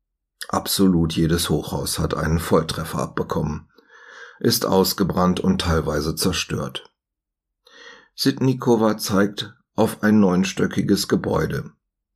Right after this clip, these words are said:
in dem eigentlich ihre Enkelin Asia, eine Stewardess, wohnt. Von hier bis zum Dorf Zirkuni, jenseits der Charkiwer Ringstraße, wo die russischen Besatzer vor einigen Monaten ihr Quartier eingerichtet hatten,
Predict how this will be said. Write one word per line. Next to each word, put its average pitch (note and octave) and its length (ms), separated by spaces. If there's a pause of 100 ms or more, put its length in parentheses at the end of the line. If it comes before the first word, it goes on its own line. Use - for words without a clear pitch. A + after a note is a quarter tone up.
(260)
in G#2 160
dem A#2 240
eigentlich G#2 640
ihre F#2+ 180
Enkelin F2 640
Asia, D#2+ 640 (480)
eine G2+ 220
Stewardess, D#2 640
wohnt. - 400 (640)
Von A#2 220
hier C3 260
bis A2+ 200
zum G2+ 220
Dorf F2+ 520
Zirkuni, F#2+ 880 (380)
jenseits F#2 500
der E2 160
Charkiwer E2+ 640
Ringstraße, F2 880
wo D#2+ 80
die D2+ 100
russischen F2+ 560
Besatzer F2 680
vor - 180
einigen A2+ 360
Monaten F2+ 580
ihr E2 220
Quartier E2+ 580
eingerichtet E2+ 720
hatten, F#2 480